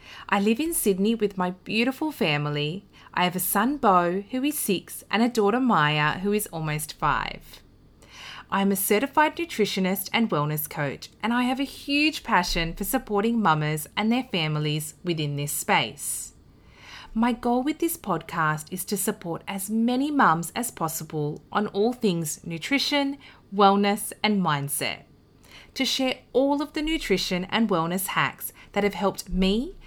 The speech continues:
and my family live a more nourished and happier life. Wellness doesn't need to feel complicated or hard. If it does, then you're probably on the wrong path.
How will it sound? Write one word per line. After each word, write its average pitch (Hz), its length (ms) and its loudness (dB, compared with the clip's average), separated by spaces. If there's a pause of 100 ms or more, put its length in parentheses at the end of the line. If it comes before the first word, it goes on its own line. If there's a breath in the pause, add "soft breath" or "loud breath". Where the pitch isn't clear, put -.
(200 loud breath)
and 233 180 4
my 190 220 6
family 160 760 -2
live 165 200 -2
a 160 40 -2
more 175 300 0
nourished 180 640 2
and 240 140 -2
happier 151 420 -2
life. - 680 -6 (960 loud breath)
Wellness 285 480 4
doesn't 240 380 -2
need 202 300 2
to 220 100 -4
feel 190 220 2
complicated 190 840 -2 (200)
or 180 140 -2
hard. - 520 -4 (1040 loud breath)
If 269 200 2
it - 140 -2
does, 156 500 2
then 196 160 -2
you're 233 80 2
probably 320 600 -2
on 294 160 2
the 277 80 2
wrong 175 260 2
path. - 720 -4